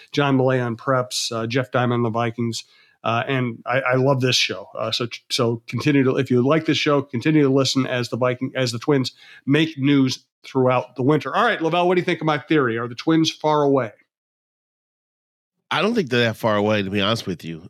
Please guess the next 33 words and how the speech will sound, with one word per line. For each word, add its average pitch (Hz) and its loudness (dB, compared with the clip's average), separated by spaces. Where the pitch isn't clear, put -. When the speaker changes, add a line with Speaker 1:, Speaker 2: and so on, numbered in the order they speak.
Speaker 2:
Um, 101 -2
it, - -4
the 117 -6
one 180 0
thing 175 0
that 135 0
wa-, 117 -2
look, 127 -2
uh, 104 2
observing 120 0
the 151 0
playoffs, 104 -2
the 98 -4
one 123 0
thing 143 0
that 120 2
jumped 110 -2
out 110 0
to 113 -2
me 123 2
is 107 2
that 98 -2
it, 113 -6
it 117 -6
legitimizes 120 0
the 98 -8
fact 98 -2
that 98 -4
Pablo 123 0
Lopez 113 0
and 95 -8
Sonny 107 0
Gray 92 -2